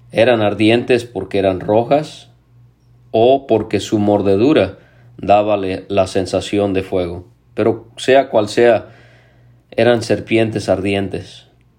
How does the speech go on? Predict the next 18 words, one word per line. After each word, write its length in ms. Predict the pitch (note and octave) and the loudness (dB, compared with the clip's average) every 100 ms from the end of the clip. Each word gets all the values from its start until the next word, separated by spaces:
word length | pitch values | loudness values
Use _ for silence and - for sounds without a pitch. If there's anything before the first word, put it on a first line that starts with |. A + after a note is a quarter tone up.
| _ - _ _ _ _ _ | _ -20 _ _ _ _ _
Y 80 | - | -12
podemos 840 | F#2+ G#2 A2 A#2 A2+ - - - _ _ _ _ - | -2 2 2 2 0 -2 -14 -20 _ _ _ _ -6
ver 340 | G2 A2 A2+ | 2 2 2
que 460 | A2 G2 F#2 F2+ - _ _ _ - | 0 2 0 -4 -16 _ _ _ -8
este 560 | G2 A2 - A2+ G#2 | -6 -4 0 4 4
suceso 580 | F#2+ G#2+ G2+ A#2+ A#2+ C3 | 2 -4 0 2 2 -2
se 140 | B2 G2+ | 0 0
menciona 540 | F#2 F#2 A2 G#2+ G2+ | 0 0 0 2 2
dos 280 | F#2+ B2 A2+ | 2 0 2
veces 380 | B2 B2 G2+ G2 | 2 2 -2 -2
en 100 | F#2 | -2
el 160 | F#2 | 0
Nuevo 280 | G2 A2 G#2+ | 0 2 0
Testamento. 760 | G2 F#2+ F2+ F#2+ G#2 A#2 C3+ - _ _ _ _ _ _ _ - | -2 -4 -4 -2 -4 -4 -8 -12 _ _ _ _ _ _ _ -10
En 160 | G2+ | -8
primer 300 | G2+ G#2+ A#2+ | 0 2 2
lugar, 380 | C3 B2 A#2 A#2+ | 2 2 2 0
quiero 500 | - A#2+ A#2+ G#2+ - | 0 2 4 0 -4